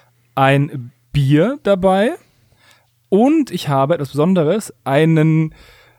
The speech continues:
wir waren heute im Asialaden um die Ecke, der Sebastian und ich, deswegen wird er wahrscheinlich auch gleich mit asiatischem Bier an, um die Ecke kommen. Und ich habe Su-,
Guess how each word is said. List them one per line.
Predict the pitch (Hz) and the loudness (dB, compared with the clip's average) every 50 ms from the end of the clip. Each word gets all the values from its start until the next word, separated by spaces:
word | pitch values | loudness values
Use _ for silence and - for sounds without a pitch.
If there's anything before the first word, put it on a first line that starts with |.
| _ _ _ _ _ _ _ _ _ _ _ _ _ - | _ _ _ _ _ _ _ _ _ _ _ _ _ -2
wir | 151 160 147 | 0 0 2
waren | 135 160 175 185 135 | 2 0 0 0 0
heute | 151 175 190 202 - - 196 | 0 0 0 0 0 -2 -2
im | 190 185 - 180 180 170 175 175 180 | -2 -2 -2 -2 -2 -2 -2 -4 -4
Asialaden | - - 202 240 254 233 214 220 214 202 196 202 190 190 190 190 | -2 0 0 0 0 0 0 0 0 2 2 2 2 2 2 0
um | 190 185 185 | 0 0 -2
die | 185 202 | 0 0
Ecke, | 175 - - - 175 | -2 -4 -2 -2 0
der | 151 151 139 | 0 0 0
Sebastian | 135 131 143 139 - - 147 139 | 0 0 -2 -2 -2 -2 -2 -2
und | 139 135 131 | -2 0 0
ich, | 156 185 175 | 0 -2 0
deswegen | - 165 - 143 147 147 147 | -2 -4 0 0 2 2 2
wird | 147 147 | 2 2
er | 139 | 2
wahrscheinlich | 131 139 - 151 139 117 | 2 2 2 0 -2 0
auch | - 110 214 - - | 0 0 0 0 2
gleich | 143 139 135 - | 0 0 0 0
mit | 143 139 - | -2 -4 -2
asiatischem | 131 131 131 139 139 - 156 - 143 135 | -4 -2 0 0 -2 -2 -6 -8 -8 -6
Bier | 123 147 165 151 | -4 -2 -2 -2
an, | 131 135 - | -2 -4 -6
um | - - 135 | -6 -6 -6
die | 147 139 | -4 -4
Ecke | - - | -6 -6
kommen. | 131 - 147 147 190 220 - _ _ _ _ _ _ _ _ _ _ _ _ _ _ _ _ _ _ _ _ _ _ - - - - - - - - - - - _ | -2 0 0 2 0 0 -2 _ _ _ _ _ _ _ _ _ _ _ _ _ _ _ _ _ _ _ _ _ _ -20 -20 -20 -20 -20 -20 -20 -20 -20 -20 -12 _
Und | - 160 165 180 202 | 0 0 2 2 0
ich | 180 - | 0 2
habe | 185 180 170 175 180 185 185 - | 2 2 2 2 0 0 -2 -2
Su-, | 185 170 175 160 147 143 135 139 175 220 311 349 359 370 370 | -4 -2 -2 -2 -4 -4 -4 -2 -2 0 0 -2 -4 -6 -8